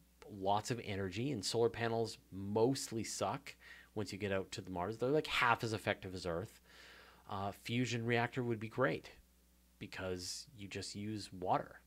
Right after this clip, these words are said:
and there's lots of it there. So that would be, that would be great. But we're gonna have to wait. <laughs> Fusion here on Earth first. All right, we've reached the end of the hour.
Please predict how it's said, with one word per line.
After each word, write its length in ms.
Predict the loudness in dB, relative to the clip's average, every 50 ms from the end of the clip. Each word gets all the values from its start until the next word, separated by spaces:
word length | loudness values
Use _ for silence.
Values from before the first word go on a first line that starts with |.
| _ _ _ -18 -16
and 100 | -14 -12
there's 140 | -12 -8
lots 320 | -4 -2 -2 -2 0 -2 -2
of 100 | -2 0
it 200 | -2 -2 0 0
there. 340 | 0 2 0 0 -4 -12 -18 _ _ _ _ _ _
So 160 | -6 -4 0
that 180 | 2 2 4 2
would 100 | 2 2
be, 100 | 0 0 -2 -2 -2
that 80 | 0 0
would 100 | 0 0
be 60 | 2
great. 240 | 2 2 2 0 -4 -14 _ _ _ _ _ _ _ _ _ -18 -18 -18 -18 -20 -20 -20 -20 -18 -18 -18 -18 -18 -20 -20 -20 -20 -20 -20 -20 _ _
But 180 | 2 2 2 2
we're 80 | 0 4
gonna 140 | 6 6 6
have 100 | 6 4
to 80 | 2
wait. 320 | 2 2 2 0 -2 -6 -6 -4 -2 -2 0 0
<laughs> 300 | 0 0 0 -2 -4 2
Fusion 360 | 4 6 6 6 6 6 4
here 220 | 4 6 8 8 10
on 80 | 10
Earth 200 | 10 8 6 4
first. 500 | 4 6 6 6 6 4 -2 -6 -6 -8 -14 -20 _ _ _ _ _ _ _ _ _ _ _ _ _ _ _ _ _ 6 10
All 60 | 12
right, 160 | 12 12 12
we've 100 | 8 6
reached 260 | 6 6 4 4 2 4
the 140 | 6 8
end 180 | 8 8 8 6
of 100 | 4 6
the 140 | 6 8 10
hour. 340 | 10 10 10 8 6 6